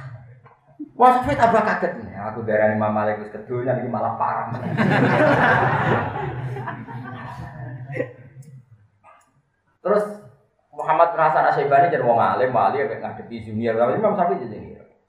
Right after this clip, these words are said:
"Ata jabu min hadza ya Abu Abdillah." Kowe gawok ana ulama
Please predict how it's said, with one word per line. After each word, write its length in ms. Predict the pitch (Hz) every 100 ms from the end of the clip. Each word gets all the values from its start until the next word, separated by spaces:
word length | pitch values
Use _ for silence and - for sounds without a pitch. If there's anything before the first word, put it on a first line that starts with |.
| _ _ _
"Ata 320 | 107 110 - -
jabu 160 | 101 113
min 240 | 110 104
hadza 320 | 117 117 98
ya 160 | 95 82
Abu 160 | -
Abdillah." 560 | - - 98 80 76 -
Kowe 80 | 139 135
gawok 320 | 120 107 98
ana 200 | 101 101
ulama 280 | 101 101 107